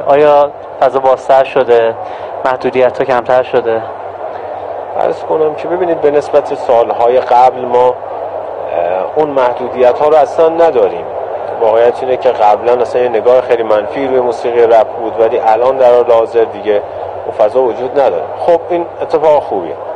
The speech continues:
Speaker 2: اما به نظر شخص خودم کافی نیست، چون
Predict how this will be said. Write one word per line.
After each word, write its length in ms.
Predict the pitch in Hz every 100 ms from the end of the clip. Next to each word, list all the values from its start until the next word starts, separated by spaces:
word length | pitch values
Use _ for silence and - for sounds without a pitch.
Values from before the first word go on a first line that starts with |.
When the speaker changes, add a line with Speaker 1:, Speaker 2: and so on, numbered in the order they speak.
| - - - 156
Speaker 2:
اما 360 | 165 170 170 - - - - - - - - -
به 80 | 127
نظر 320 | 135 131 131
شخص 360 | 123 127 120 -
خودم 400 | - 151 147 135
کافی 360 | 127 120 -
نیست، 360 | 139 135 - - -
چون 240 | 135 143